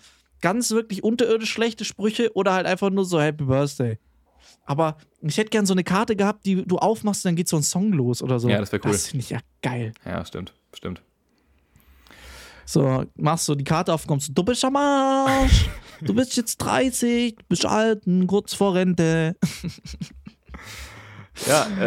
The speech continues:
Speaker 2: äh,
Speaker 1: Mach ich einfach mal selber.
Speaker 2: aber d-, dann, äh, warte, wann hast du eigentlich nochmal
Speaker 1: Was?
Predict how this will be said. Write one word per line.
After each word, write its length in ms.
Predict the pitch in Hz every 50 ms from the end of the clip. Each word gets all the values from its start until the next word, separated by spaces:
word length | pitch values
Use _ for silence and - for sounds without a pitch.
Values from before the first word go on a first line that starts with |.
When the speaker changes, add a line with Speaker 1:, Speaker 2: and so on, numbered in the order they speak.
| 117 120 120
Speaker 2:
äh, 80 | - - -
Speaker 1:
Mach 100 | 143 135
ich 120 | 139 135
einfach 200 | 123 113 110 117
mal 120 | 107 113 110
selber. 380 | 113 113 113 110 107 104 - _ -
Speaker 2:
aber 220 | 110 113 120 - - - -
d-, 160 | 175 - - -
dann, 340 | 107 120 123 117 92 120 -
äh, 160 | - - - - - - - - - - -
warte, 400 | 113 107 131 143 143 127 - - - - - - - - -
wann 140 | - 143 160
hast 140 | 165 156 -
du 60 | 185
eigentlich 180 | 185 139 107 101
nochmal 460 | 104 92 90 87 87 90 95 101 104 - _ _ _ - _ _ _ _ _ _ _ _ _ _ _ _ _ _ _ _ _ _ _ - - _ _ _ _ _ _ _ _ _ _ _ _ _ _
Speaker 1:
Was? 280 | 143 139 123 120 -